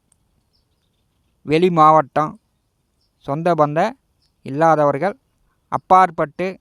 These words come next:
வரன் பார்க்கும்போது மேச ராசி என்பளுக்கு உடனே வரன் செட் ஆகும். கல்யாணம் நடக்கக்கூடிய கங்கண பொருத்தம்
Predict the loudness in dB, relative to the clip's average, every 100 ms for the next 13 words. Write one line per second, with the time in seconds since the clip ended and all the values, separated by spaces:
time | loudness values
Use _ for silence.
0 | _ -4 -4 -2 -4 -4 -8 -8 -8 -8
1 | -14 _ _ _ _ _ _ _ _ _
2 | _ _ _ 0 0 2 2 2 0 -2
3 | -6 -4 -6 -4 -4 -2 -4 -4 -6 -6
4 | -6 -10 -8 -6 -6 -10 -20 _ _ _
5 | _ _ _ _ _ _ _ _ _ _
6 | _ _ -4 0 0 0 -2 -4 -6 -6
7 | -6 -8 -12 _ _ _ _ _ _ _
8 | -2 2 2 2 0 -2 -4 -6